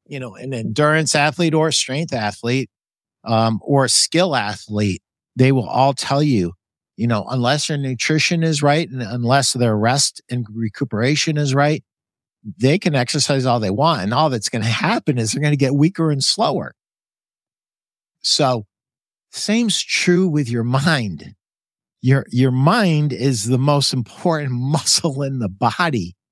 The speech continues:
Uh, it controls everything. And if you don't get the right rest, you don't get the right nutrition, and you don't get the right exercise, you're not gonna be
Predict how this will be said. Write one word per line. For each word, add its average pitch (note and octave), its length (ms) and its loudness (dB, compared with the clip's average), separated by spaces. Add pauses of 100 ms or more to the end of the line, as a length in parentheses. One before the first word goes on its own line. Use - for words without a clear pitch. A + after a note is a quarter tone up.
(320)
Uh, F#2+ 420 4
it C3+ 140 -2
controls C3+ 560 -2
everything. C#3 840 2
And A2+ 160 2
if - 180 -2
you C3 60 2
don't C3 420 -2
get C#3+ 220 2
the C#3+ 100 4
right A#2+ 380 4
rest, G2+ 480 0
you G#2 80 2
don't C3 320 2
get C#3 160 0
the B2+ 100 0
right A2 360 0
nutrition, G2+ 680 -2 (300)
and G#2 80 2
you G2+ 60 4
don't B2 200 2
get C3+ 140 -2
the C3+ 100 -6
right B2 300 -2 (100)
exercise, G#2 760 0 (1040)
you're C3 180 2
not C#3+ 320 2
gonna D#3+ 240 0
be A#2+ 640 2